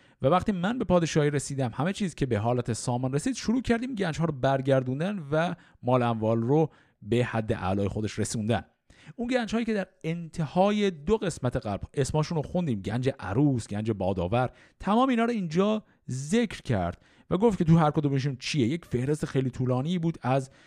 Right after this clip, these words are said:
چیزهای مختلف، مثلاً تو یکی از این گنج ها بود. خلاصه که این فهرست این گنج ها رو که گفت، حرف اصلش اینه که میگه یک پادشاه باید گنج های خیلی قوی داشته باشه و این گنج های خیلی قوی پشتوانه شاهی توه.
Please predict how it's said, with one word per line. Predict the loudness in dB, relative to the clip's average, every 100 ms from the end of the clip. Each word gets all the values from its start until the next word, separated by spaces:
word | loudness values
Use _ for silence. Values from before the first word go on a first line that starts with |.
| -20 -8
چیزهای | -2 0
مختلف، | 0 0 2 4 2 -2 _ _ _ -10
مثلاً | -4 -2 0
تو | 0
یکی | 0 0
از | -2
این | -2
گنج | -2 -4 -4
ها | -6
بود. | -6 -10 _ _ _ _
خلاصه | 2 2 2
که | -2
این | -2 -4
فهرست | 0 4 6 4 2
این | -2
گنج | -2 -2
ها | -2
رو | -2
که | 0
گفت، | 0 0 -4 -12
حرف | -4 -2 0
اصلش | -2 0 -2 0
اینه | 0 -2 -6 _ _ _
که | -4
میگه | -2 0
یک | 0 -2
پادشاه | 0 2 2 2 2 2 0 4
باید | 6 6 2
گنج | 2 0 0
های | 0
خیلی | -2
قوی | -2 -2 0 0
داشته | 0 0 -2 -4
باشه | -4 -8 -12 -16 _ _ _ _ _ -12 -2
و | 2 2 0
این | -4 -4
گنج | 0 0 0
های | 0
خیلی | 0 -2
قوی | 0 -2
پشتوانه | -2 0 0 0 -4 -4 -2 0 2 2
شاهی | 4 2 2 -4 -4
توه. | -8